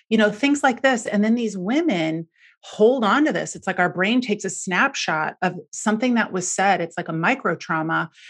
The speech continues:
And then we use that as, you know, this shield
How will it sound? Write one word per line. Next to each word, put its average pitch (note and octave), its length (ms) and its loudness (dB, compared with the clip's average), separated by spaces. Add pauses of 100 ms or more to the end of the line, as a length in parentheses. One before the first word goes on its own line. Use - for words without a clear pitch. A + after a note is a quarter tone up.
(160)
And G3+ 140 4
then G3+ 120 0
we F#3+ 120 -2
use A3+ 420 -2
that E3 400 0 (300)
as, F#3 360 0
you G3 120 -2
know, F3 240 0
this F3+ 220 -4
shield G#3+ 720 -2